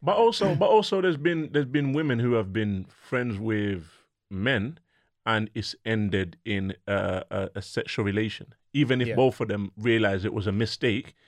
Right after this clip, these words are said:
Speaker 1: It still ended that way. So, what you called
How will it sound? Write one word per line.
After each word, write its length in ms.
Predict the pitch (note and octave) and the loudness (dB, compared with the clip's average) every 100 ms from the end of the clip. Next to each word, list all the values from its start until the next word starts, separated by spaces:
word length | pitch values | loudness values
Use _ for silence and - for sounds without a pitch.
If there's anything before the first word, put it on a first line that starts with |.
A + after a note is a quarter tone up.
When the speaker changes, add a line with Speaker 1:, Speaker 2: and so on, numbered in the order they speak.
| _ _ - | _ _ -8
Speaker 1:
It 140 | A#2+ | -8
still 340 | - - B2 - | -4 -2 -2 0
ended 320 | B2+ A2 G#2 | 0 0 0
that 160 | G2 - | -2 -6
way. 200 | F2 - - - - | -8 -12 -16 -18 -18
So, 380 | - C#3+ B2 A2+ - - - - - - | 0 4 4 2 -8 -20 -20 -20 -20 -20
what 260 | - D3 - | -2 0 0
you 220 | D#3 D#3 | -2 -2
called 460 | - D3+ C#3 A#2+ | -2 0 0 0